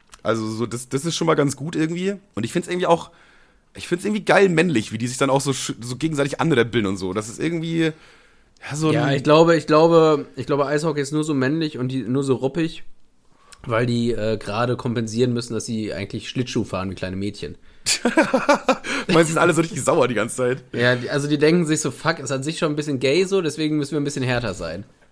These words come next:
Speaker 1: Ja, stimmt schon. Und danach kommt halt wieder das Familienfahren oder so, weißt du? Da
Speaker 2: Ja,
Speaker 1: musst du
Speaker 2: genau. Und deswegen
Speaker 1: <laughs> das
Speaker 2: ist es, das ist, das ist nämlich das, der Gegenteil vom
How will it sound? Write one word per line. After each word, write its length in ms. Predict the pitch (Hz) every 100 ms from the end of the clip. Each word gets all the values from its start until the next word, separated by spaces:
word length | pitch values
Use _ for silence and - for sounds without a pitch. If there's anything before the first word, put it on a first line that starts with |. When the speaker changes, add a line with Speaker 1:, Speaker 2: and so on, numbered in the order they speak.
| _ -
Speaker 1:
Ja, 180 | 92 110
stimmt 240 | 110 110
schon. 160 | 98 80
Und 100 | 95
danach 240 | 110 131
kommt 140 | 147 135
halt 120 | 127
wieder 140 | 127
das 100 | 117
Familienfahren 600 | 127 117 120 98 78 71
oder 180 | 62 69
so, 140 | 73
weißt 200 | 69 82
du? 60 | 101
Da 60 | 92
Speaker 2:
Ja, 60 |
Speaker 1:
musst 180 | 107 101
du 40 |
Speaker 2:
genau. 260 | 95 92 - - -
Und 100 | 123
deswegen 220 | 151 160
Speaker 1:
<laughs> 40 |
das 40 | 156
Speaker 2:
ist 80 |
es, 100 | 165
das 180 | 156 156
ist, 100 | 165
das 100 | 165
ist 60 | 170
nämlich 160 | 165 165
das, 160 | 151 -
der 180 | 139
Gegenteil 340 | 139 175 156 147
vom 180 | 135